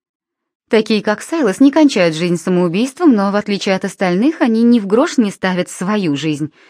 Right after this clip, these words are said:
Совершают всякие безрассудства, искушают судьбу.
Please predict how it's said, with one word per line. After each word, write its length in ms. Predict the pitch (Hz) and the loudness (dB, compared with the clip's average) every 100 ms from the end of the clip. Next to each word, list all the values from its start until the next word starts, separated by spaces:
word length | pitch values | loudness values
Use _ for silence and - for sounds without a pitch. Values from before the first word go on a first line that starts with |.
| _ - _ _ | _ -20 _ _
Совершают 500 | - 214 185 170 147 | -2 -2 0 -2 -2
всякие 300 | 185 175 202 | -2 0 0
безрассудства, 880 | 180 170 170 160 165 196 - 254 175 | -2 -2 -2 -4 -8 -8 -4 -2 -2
искушают 500 | 160 202 - 170 156 | -4 -4 -2 -2 -4
судьбу. 580 | - 185 147 143 190 | -4 -6 -4 -4 -4